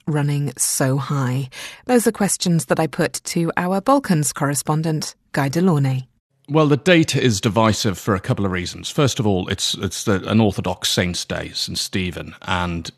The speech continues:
Speaker 2: it's been found discriminatory by the Constitutional Court on those grounds that you can't have a day, a national holiday, that's only a celebration, um, for one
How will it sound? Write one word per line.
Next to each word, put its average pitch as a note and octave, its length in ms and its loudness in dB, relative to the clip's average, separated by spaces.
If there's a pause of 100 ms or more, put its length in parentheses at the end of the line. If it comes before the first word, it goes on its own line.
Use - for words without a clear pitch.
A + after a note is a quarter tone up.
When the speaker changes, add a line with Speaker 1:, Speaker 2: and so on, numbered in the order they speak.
Speaker 2:
it's - 680 -10
been G#2 440 2 (240)
found A2 540 2
discriminatory G#2 1000 0
by E2+ 180 -4
the E2+ 80 -4
Constitutional F2+ 760 -4
Court F2 380 -6
on F#2+ 180 -2
those E2+ 220 -6
grounds E2 480 -2
that F2 140 -8
you F2+ 80 -10
can't F#2+ 320 0
have F2+ 100 -4
a F2 60 -2
day, F2 360 -4 (300)
a F#2+ 60 -2
national F#2 420 -2
holiday, F2 480 -6
that's F2+ 240 -6
only G2 220 0
a F2 40 -4
celebration, F2+ 800 -2 (440)
um, F#2 200 0
for - 160 0
one F#2 420 2